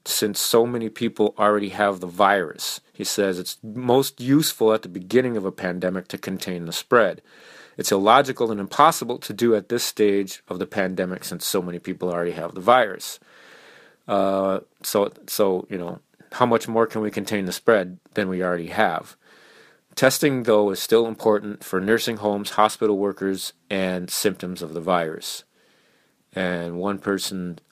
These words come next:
also said that, uh, it doesn't make any sense to do contact tracing unless containing the virus isn't necessarily your main goal. How about that?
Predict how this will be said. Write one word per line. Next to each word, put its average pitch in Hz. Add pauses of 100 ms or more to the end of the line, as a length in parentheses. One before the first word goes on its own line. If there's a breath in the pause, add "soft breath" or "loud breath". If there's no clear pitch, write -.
also 95
said 90
that, 85 (720 soft breath)
uh, 87
it 101
doesn't 110
make 107
any 104
sense 101
to -
do 101
contact 123
tracing 98 (800)
unless 131 (960)
containing 113
the 98
virus 98 (140)
isn't 101
necessarily 90 (260)
your 92
main 82 (580)
goal. 90 (1160)
How 98
about 80
that? 80